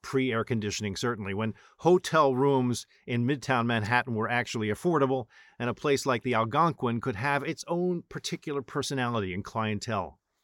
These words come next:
Today, the Algonquin still stands where it's always been, on forty-fourth Street, right off of Sixth, but it's changed ownership so many times, and this is true of all of Gotham's greatest hotels still with us, the Plaza, the Saint Regis, Sherry Netherland,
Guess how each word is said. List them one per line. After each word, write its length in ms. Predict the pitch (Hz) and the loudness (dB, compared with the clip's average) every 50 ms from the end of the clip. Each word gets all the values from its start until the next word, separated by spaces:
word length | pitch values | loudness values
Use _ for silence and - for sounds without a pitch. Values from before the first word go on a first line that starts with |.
| _ - | _ 0
Today, 360 | 135 127 165 175 190 208 220 | 2 4 4 6 6 6 6
the 140 | 202 180 156 | 6 4 4
Algonquin 580 | 151 156 143 139 151 151 156 - - 143 131 | 4 2 2 2 2 2 2 0 -2 -4 -4
still 240 | 117 - - 160 180 | -4 -4 -4 -4 -4
stands 440 | - - - 131 123 123 135 113 120 | -2 -2 0 0 0 0 -2 -2 -2
where 100 | 127 123 | -2 -2
it's 120 | 131 - | -2 -4
always 340 | - 131 123 127 147 139 101 | -6 -4 -2 -2 -2 -2 -2
been, 240 | 90 117 98 98 110 | -2 -2 -2 -2 -4
on 100 | 117 110 | -4 -6
forty-fourth 760 | - - - 127 123 127 139 135 - - 135 127 131 131 - | -8 -6 -4 -4 -2 -2 -4 -6 -6 -4 -2 -2 -2 -2 -4
Street, 340 | - - - 123 120 135 - | -8 -8 -6 -6 -6 -6 -6
right 220 | 120 120 123 127 127 | -6 -4 -2 0 0
off 160 | 127 117 127 | -2 -2 -4
of 100 | 139 131 | -8 -6
Sixth, 380 | - 135 113 - - - - - - - - - - _ _ _ _ | -6 -6 -6 -6 -8 -10 -12 -12 -16 -20 -20 -20 -20 _ _ _ _
but 100 | 208 196 | -2 -2
it's 80 | 190 - | -2 -2
changed 420 | - - 196 185 185 160 - - - | -2 -2 0 2 0 0 -2 -2 -4
ownership 420 | 151 151 147 143 - - 143 - | -2 -2 -2 0 0 0 -2 -2
so 160 | - - 151 | -2 -4 -2
many 200 | 147 139 131 127 | -2 -2 -2 -2
times, 440 | 107 - 113 98 95 98 101 107 - - - | -2 -2 -2 -2 -2 -2 -4 -6 -8 -8 -6
and 160 | 143 143 156 | -4 -2 -2
this 140 | 170 - - | -2 -2 -2
is 80 | 156 | -4
true 260 | - - - 170 151 147 | -4 -2 0 2 2 2
of 80 | 139 - | 2 0
all 340 | - 156 151 156 147 139 123 | -2 0 2 4 4 4 4
of 80 | 107 101 | 2 2
Gotham's 420 | 123 120 117 117 - 117 113 104 | 2 2 2 2 0 -2 -6 -2
greatest 360 | - 131 123 117 113 107 - | 0 0 0 0 0 -2 -2
hotels 400 | 120 110 107 - 127 110 107 104 | -4 -4 -4 -2 -2 -2 -2 -2
still 200 | - - 131 113 | -2 -2 -2 0
with 160 | 117 143 147 113 | 2 2 0 0
us, 280 | 80 - - - - _ _ - | -2 -6 -10 -14 -16 _ _ -12
the 80 | 120 | -12
Plaza, 500 | - - 143 135 123 117 104 87 - 73 80 | -4 0 2 4 4 2 2 -2 -6 -12 -12
the 60 | 92 104 | -10 -6
Saint 300 | - - 127 117 110 120 | -4 -2 -2 -2 -2 0
Regis, 560 | 127 127 117 98 - 92 - - - - - _ | 0 0 0 -2 -4 -8 -10 -10 -10 -10 -12 _
Sherry 340 | - - - 147 131 127 120 | -8 -4 -2 0 0 0 2
Netherland, 420 | 123 135 131 120 113 104 92 85 | 0 0 0 0 -2 -4 -4 -8